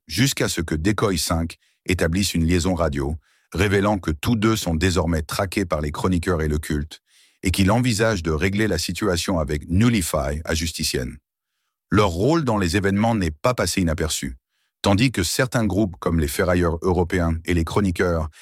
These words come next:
les tiennent pour responsables. D'autres, comme la Nuée Noire, les remercient, notamment Méridien, nouveau roi de la Nuée, qui leur offre un accès à ses ressources. Après trois semaines,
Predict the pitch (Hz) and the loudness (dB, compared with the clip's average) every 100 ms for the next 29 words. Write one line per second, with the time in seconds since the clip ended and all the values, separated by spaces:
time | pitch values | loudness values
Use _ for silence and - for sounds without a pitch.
0 | - - 80 - 101 90 87 73 80 95 | -2 0 2 2 0 0 -2 -2 -2 -2
1 | 98 85 113 87 65 - _ _ _ - | -2 -2 -2 -2 -6 -12 _ _ _ -4
2 | 85 107 120 - - - 95 85 80 92 | 2 2 0 -4 -12 -2 0 2 2 2
3 | 85 82 85 90 87 _ 85 85 98 92 | 2 2 0 0 -4 _ 0 2 2 0
4 | 87 - 82 82 _ _ - 90 87 90 | -2 0 0 -2 _ _ -2 0 2 2
5 | 85 90 90 82 80 80 80 - 87 95 | 2 2 2 2 0 -2 -4 -2 0 2
6 | 95 87 92 76 71 71 73 82 _ _ | 2 0 0 0 0 -2 -4 -6 _ _
7 | - 95 82 85 95 - - 82 82 82 | -2 0 2 2 0 -4 -2 0 0 0
8 | - 85 78 78 76 73 67 - - _ | -2 -2 -2 -2 -2 -2 -6 -8 -12 _
9 | _ - - 98 92 107 - 147 - 107 | _ -20 -6 -2 0 0 2 0 2 0
10 | 90 85 95 | 0 -2 -4